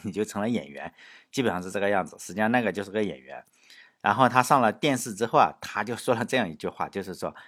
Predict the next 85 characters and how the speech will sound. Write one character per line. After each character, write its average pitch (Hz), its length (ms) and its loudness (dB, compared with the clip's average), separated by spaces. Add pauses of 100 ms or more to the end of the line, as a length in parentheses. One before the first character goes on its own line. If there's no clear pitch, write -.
(120)
这 - 80 -4
个 127 240 2
里 104 140 -2
面 98 240 0
啊 92 80 -2
有 104 100 0
好 101 160 0
东 95 200 -4
西 107 40 -4
啊， 87 220 2
可 - 80 -12
能 101 160 -4
有 104 100 0
什 107 140 -6
么 95 240 2 (440)
《论 107 140 0
语》 107 220 0
啊， 107 180 12
有 127 120 4
什 107 100 -2
么 87 100 -6
东 101 160 -4
西， 107 220 -6
然 85 160 -6
后 95 80 -6
说 95 220 0 (280)
还 - 200 -4
有 113 120 4
可 - 140 -6
能 92 80 -4
有 95 100 -4
《史 - 220 -4
记》。 - 240 -14 (140)
当 120 120 -4
时 120 160 -2
我 101 80 2
就 90 120 -4
看 - 200 -6
笑 120 220 0
了， 82 140 0
是 95 80 -10
吧？ 85 160 -6 (320)
因 120 80 -2
为 151 80 4
这 143 100 2
个 160 100 4
专 131 160 6
家 135 160 6
实 - 160 -6
际 98 140 -8
上 120 100 -2
是 139 120 -2
一 139 100 -4
点 69 180 -10
常 98 300 -6
识 104 220 -6
也 95 80 -4
没 85 140 -8
有， 87 120 -6
因 87 160 -8
为 113 80 0
《史 80 260 -8
记》 110 140 -6
在 110 100 4
汉 127 240 0
朝 - 280 -6 (260)
后 131 260 4
期 - 240 0
啊 95 60 2
是 - 140 -10
禁 123 260 0
书， - 240 -8
恨 156 220 -2
不 104 80 0
得 98 200 2
就 156 160 -4
是 170 120 -6
我 110 120 0
见 185 280 2
了 196 40 0
就 160 120 -2
给 143 80 -2
你 101 100 -2
烧 101 260 2
了。 117 160 4